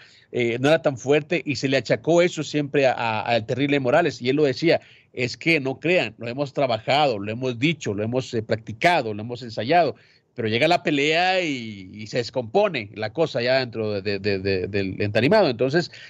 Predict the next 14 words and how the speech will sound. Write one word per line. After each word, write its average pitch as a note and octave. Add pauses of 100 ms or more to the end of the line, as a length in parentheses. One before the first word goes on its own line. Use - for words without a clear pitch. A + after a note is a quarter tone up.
(140)
me C#3+
parece F#3+
que F#3+
es, F#3
es D3+
algo F3
ya, D#3+
eh, A2+ (280)
pues, C#3
que -
se F3+
ha F3
tocado E3+
antes, D3